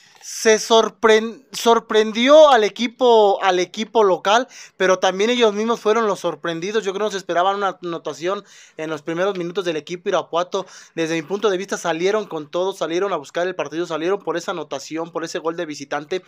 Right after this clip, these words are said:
Pero después del gol que Inter de Playa del Carmen reaccionó bastante bien, echó al equipo Irapuato hacia atrás. Eh, tanto fue así que tuvieron que hacer una modificación. ¿Por qué?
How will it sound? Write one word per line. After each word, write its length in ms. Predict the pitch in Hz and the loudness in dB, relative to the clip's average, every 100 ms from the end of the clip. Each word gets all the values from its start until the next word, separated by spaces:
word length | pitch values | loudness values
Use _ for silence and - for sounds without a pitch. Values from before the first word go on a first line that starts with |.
| - - _ | -16 -20 _
Pero 220 | 185 185 | 0 0
después 360 | 180 - 220 233 | 0 -2 -2 0
del 160 | 233 | -2
gol 240 | 190 226 226 | 0 -2 0
que 300 | 233 262 - _ _ - | -2 -4 -8 _ _ -6
Inter 380 | 233 262 262 | -4 0 -2
de 200 | 208 185 | -2 -4
Playa 300 | 180 196 220 | -4 -4 0
del 120 | 214 175 | 0 -2
Carmen 320 | 208 240 196 | -4 -6 -4
reaccionó 560 | 175 165 - 170 185 | -2 -2 -6 -6 -2
bastante 460 | 220 202 202 214 214 | -2 -2 -4 -6 -8
bien, 200 | 180 202 - - | -10 -10 -14 -10
echó 240 | 170 160 208 | -8 -2 0
al 100 | 240 | 0
equipo 300 | - 226 233 | -4 -8 -6
Irapuato 380 | 175 196 202 214 | -2 -2 -2 -2
hacia 240 | - 156 | -2 -6
atrás. 300 | 147 185 208 - - _ | -4 -4 -4 -10 -20 _
Eh, 280 | 156 156 151 | -4 -4 -4
tanto 300 | 196 214 214 | -4 -4 -6
fue 160 | - 214 | -2 -2
así 300 | - 214 240 | -2 -8 -8
que 100 | 220 | -8
tuvieron 260 | 175 202 | -6 -6
que 60 | 196 | -6
hacer 120 | 202 | -6
una 120 | 214 | -6
modificación. 680 | 185 156 143 147 143 185 202 | -6 -8 -8 -10 -8 -8 -6
¿Por 200 | 185 151 | -8 -6
qué? 220 | 208 262 | -4 -4